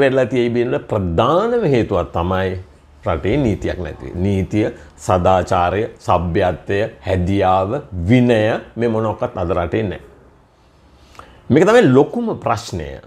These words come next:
මේකේ තියෙන ලොකු මේකක් දැන් ඔය ජේ ආර් ජයවර්ධන ඔබට පොරොන්දු වෙච්ච එකේ තියෙනවා වචනේම තියෙනවා. අධිකරණයේ ස්වාධීනත්වය සුරක්ෂිත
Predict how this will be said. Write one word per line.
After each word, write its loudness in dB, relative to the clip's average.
මේකේ 2
තියෙන 2
ලොකු 0
මේකක් 0
දැන් 2
ඔය 4
ජේ 6
ආර් 6
ජයවර්ධන 2
ඔබට -2
පොරොන්දු 0
වෙච්ච 0
එකේ -2
තියෙනවා 0
වචනේම 4
තියෙනවා. -6
අධිකරණයේ 4
ස්වාධීනත්වය 2
සුරක්ෂිත -4